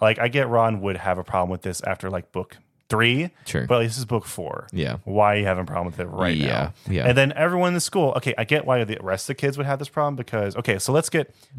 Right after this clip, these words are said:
Speaker 1: before we get to that, why are they upset with Harry? Well, there's this magical tournament called the Triwizard Tournament that's, like,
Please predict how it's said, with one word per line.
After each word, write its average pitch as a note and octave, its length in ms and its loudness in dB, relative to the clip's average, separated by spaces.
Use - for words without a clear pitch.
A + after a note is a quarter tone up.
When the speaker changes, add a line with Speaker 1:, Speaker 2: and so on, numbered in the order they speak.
Speaker 1:
before - 200 0
we A#2+ 100 2
get G#2+ 120 0
to - 80 -10
that, - 260 -8
why C3+ 240 6
are D#3 40 2
they D3+ 80 2
upset C3 280 2
with G2+ 100 -4
Harry? - 320 -8
Well, B2+ 480 4
there's F2+ 220 -2
this G#2 160 -2
magical C#3 520 4
tournament E3 600 0
called G2 200 -2
the G2+ 60 -6
Triwizard C#3 480 0
Tournament F#3 380 0
that's, F#2+ 200 -4
like, G#2+ 200 -2